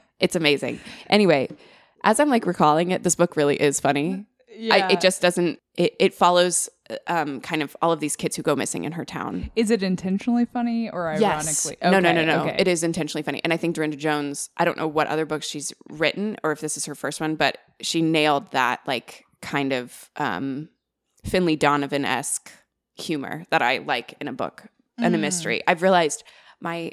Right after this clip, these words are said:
Speaker 1: my dad recommends me a lot of these murder mysteries, and they're very, like, Inspector Gamache in the fact that they are, you know, talking about deeper questions about life, and they have, like, very pensive characters,
Speaker 2: Oh,
Speaker 1: which is
Speaker 2: these are,
Speaker 1: very
Speaker 2: like,
Speaker 1: much my dad's
Speaker 2: very
Speaker 1: cup of tea.
Speaker 2: B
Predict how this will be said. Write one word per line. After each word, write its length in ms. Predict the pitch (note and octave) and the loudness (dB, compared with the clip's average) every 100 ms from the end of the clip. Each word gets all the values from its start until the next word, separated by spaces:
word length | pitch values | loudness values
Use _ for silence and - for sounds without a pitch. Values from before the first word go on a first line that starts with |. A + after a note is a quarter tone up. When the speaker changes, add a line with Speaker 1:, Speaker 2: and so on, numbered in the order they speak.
| - - | -14 -14
Speaker 1:
my 220 | E3 D#3+ | -12 -10
dad 440 | - D3+ D3+ F#3+ | -6 -6 -4 -6
recommends 420 | F#3 F#3+ G3 G3 G3+ | -6 -8 -6 -8 -6
me 120 | G#3 | -8
a 40 | |
lot 200 | G#3+ G#3+ | -6 -6
of 180 | G3+ - | -8 -10
these 180 | G3+ G3 | -10 -8
murder 260 | G#3 G#3 G#3 | -6 -6 -6
mysteries, 460 | G#3+ - A3+ A3 | -8 -8 -8 -6
and 120 | - F3+ | -6 -6
they're 120 | E3 | -4
very, 320 | D#3+ D3+ D#3 | -4 -4 -4
like, 360 | D3 C#3 - - _ _ _ _ | -4 -6 -10 -20 _ _ _ _
Inspector 340 | F3 E3+ D#3 D#3 | -10 -6 -6 -6
Gamache 580 | C#3+ C3+ C#3+ - D3+ C#3+ | -4 -4 -6 -8 -6 -4
in 440 | G#2+ C#3+ C3 C3+ - _ - | -4 -4 -6 -10 -14 _ -6
the 100 | D#3+ | -6
fact 320 | - C3+ - | -4 -8 -6
that 180 | D3+ - | -10 -2
they 360 | C#3 B2 A#2+ - - - - - - | -2 0 -4 -10 -20 -20 -20 -20 -4
are, 380 | D#3 C#3+ B2+ - _ _ _ - _ _ - | 2 2 0 -8 _ _ _ -20 _ _ -6
you 140 | F#3+ | -2
know, 100 | D#3 - | -2 -4
talking 360 | - D#3+ D#3+ | -10 -10 -10
about 200 | D#3 C#3+ | -10 -10
deeper 280 | - D3 D#3 | -12 -12 -12
questions 480 | - D3 - - D#3+ | -12 -12 -10 -10 -10
about 280 | D3 - - | -10 -12 -12
life, 260 | D#3 D3+ | -14 -14
and 120 | D#3 D3+ | -14 -14
they 40 | |
have, 140 | D#3 | -12
like, 140 | D#3 D3+ | -12 -10
very 180 | D3+ D3+ | -8 -8
pensive 560 | - D#3 D#3 - C#3+ | -10 -10 -8 -10 -10
characters, 540 | - D#3 C#3 - G3+ G3+ | -10 -8 -6 0 0 2
Speaker 2:
Oh, 40 | |
Speaker 1:
which 120 | G3+ | 0
is 80 | G#3 | 0
Speaker 2:
these 100 | A3 | 0
are, 60 | G#3 | 2
Speaker 1:
very 280 | E3 D3+ D3 | 4 6 4
Speaker 2:
like, 60 | D3+ | 4
Speaker 1:
much 200 | C3+ - | 0 0
my 140 | C3+ | -2
dad's 600 | C3+ B2+ B2+ - - - _ _ | 0 -2 -2 -6 -12 -12 _ _
Speaker 2:
very 200 | G3 F#3+ | -2 2
Speaker 1:
cup 100 | F#3 | 2
of 60 | G3 | 0
tea. 80 | |
Speaker 2:
B 60 | G3 | -2